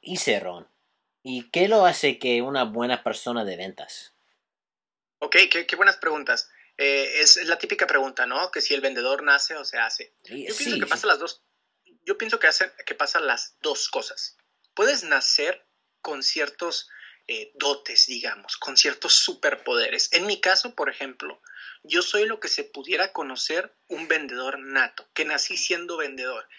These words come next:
Speaker 2: Y ojo con esto, porque fue un arma de doble filo, ¿ok? No necesariamente fue algo bueno. Ahorita regreso a esa historia. Pero lo más importante,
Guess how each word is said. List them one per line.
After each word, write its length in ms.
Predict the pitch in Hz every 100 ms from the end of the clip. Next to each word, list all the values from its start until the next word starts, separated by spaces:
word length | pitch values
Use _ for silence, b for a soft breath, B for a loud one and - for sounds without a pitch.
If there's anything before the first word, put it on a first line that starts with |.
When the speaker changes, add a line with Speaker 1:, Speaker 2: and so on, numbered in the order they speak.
| B
Speaker 2:
Y 120 | 160
ojo 200 | 170 147
con 140 | 143 160
esto, 320 | - 220 214
porque 220 | 135 139
fue 140 | - 160
un 180 | 160
arma 300 | 156 170 165
de 80 | 151
doble 300 | 131 143 143
filo, 380 | - 143 127 -
¿ok? 160 | 117 143 165 147
No 320 | 147 151 185
necesariamente 760 | 202 - 156 156 156 143 156
fue 220 | - 139
algo 180 | 131 139
bueno. 300 | 156 170 - B B -
Ahorita 240 | 117 143
regreso 380 | 135 131 139 143
a 40 |
esa 100 | 139
historia. 440 | 139 - - 135 - B B B B B _
Pero 320 | 208 214 208 B B B -
lo 180 | 185 190
más 280 | 208 240 311
importante, 920 | 285 180 - 180 160 135 131 127